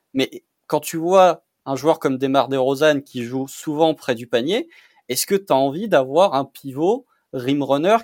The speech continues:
qui est incapable de s'écarter à trois points ? Alors Vucevic le fait de moins en moins parce qu'il est de moins en moins propre, euh, en termes de régularité au tir, mais si tu es les Bulls, est-ce que t'as vraiment envie de récupérer un pivot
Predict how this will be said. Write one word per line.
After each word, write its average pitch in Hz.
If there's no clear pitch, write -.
qui -
est 135
incapable 143
de 139
s'écarter -
à 156
trois 131
points ? 139
Alors 110
Vucevic 165
le 147
fait 143
de 135
moins 147
en 151
moins 160
parce 131
qu'il 117
est 117
de 120
moins 131
en 135
moins 131
propre, -
euh, 104
en 101
termes 113
de 113
régularité 110
au 123
tir, 277
mais 139
si -
tu 156
es -
les 131
Bulls, 202
est-ce 139
que 214
t'as 165
vraiment 175
envie 165
de 165
récupérer 151
un 139
pivot 175